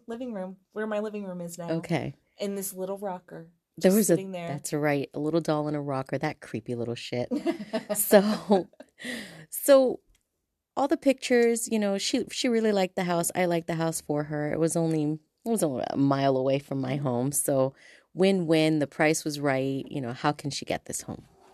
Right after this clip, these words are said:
Speaker 2: We get back to my house and I start reviewing the pictures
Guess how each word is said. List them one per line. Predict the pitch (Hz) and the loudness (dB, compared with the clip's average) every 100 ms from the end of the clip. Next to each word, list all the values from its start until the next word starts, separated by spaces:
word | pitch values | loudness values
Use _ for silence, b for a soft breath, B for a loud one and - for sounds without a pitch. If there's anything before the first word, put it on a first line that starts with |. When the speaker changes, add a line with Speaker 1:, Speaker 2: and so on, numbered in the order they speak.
| B B B | B B B
Speaker 2:
We | - 180 | -2 6
get | 233 226 | 6 6
back | 233 - | 0 0
to | 208 | 0
my | 185 | 0
house | 175 156 139 143 - - b b b b _ | 0 -2 -2 -2 -2 -4 b b b b _
and | 156 151 147 143 139 - | -2 0 0 -2 -6 -4
I | 147 | 0
start | 147 - 147 - | 0 0 0 -2
reviewing | 139 135 139 127 123 131 - | -4 -2 -4 -4 -6 -8 -10
the | 135 | -12
pictures | - 208 - - - - | -6 -8 -4 -6 -4 -6